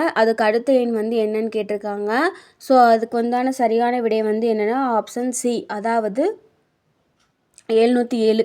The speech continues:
அஹ், எழுநூத்தி இருபது. இதுதான் வந்துட்டு, அஹ், சரியான விடை.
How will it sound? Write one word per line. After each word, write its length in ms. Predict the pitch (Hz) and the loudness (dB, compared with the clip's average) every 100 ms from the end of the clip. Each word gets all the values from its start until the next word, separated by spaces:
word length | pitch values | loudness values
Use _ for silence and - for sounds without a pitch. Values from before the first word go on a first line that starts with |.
| 214 | 0
அஹ், 220 | 208 208 | 2 4
எழுநூத்தி 420 | 226 247 254 240 | 2 2 -2 -2
இருபது. 380 | 208 220 208 226 339 - - - - | -2 -2 0 2 0 -2 -20 -20 -6
இதுதான் 420 | 254 254 277 277 | 0 4 8 8
வந்துட்டு, 360 | 247 233 226 294 330 - | 8 4 4 6 6 8
அஹ், 260 | 220 220 | 8 6
சரியான 460 | 220 214 220 233 233 | 6 4 4 4 2
விடை. 280 | 220 208 214 | 2 2 4